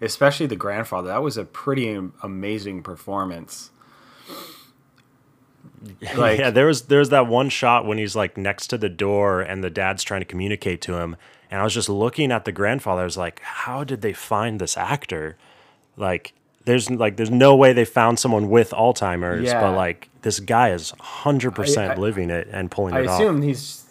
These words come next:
Speaker 1: he must be just an Iranian actor who, like, is,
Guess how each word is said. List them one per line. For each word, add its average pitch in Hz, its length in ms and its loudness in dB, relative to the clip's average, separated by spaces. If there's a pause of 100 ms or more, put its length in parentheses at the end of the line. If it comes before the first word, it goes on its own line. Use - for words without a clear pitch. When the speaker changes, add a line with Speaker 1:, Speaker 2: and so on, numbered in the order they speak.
Speaker 1:
he 120 120 -12
must 131 360 -8
be 123 140 -4
just 120 280 -6
an 117 80 -4
Iranian 113 400 0
actor 113 480 -2
who, 98 300 -6
like, 92 400 -6
is, 92 440 -14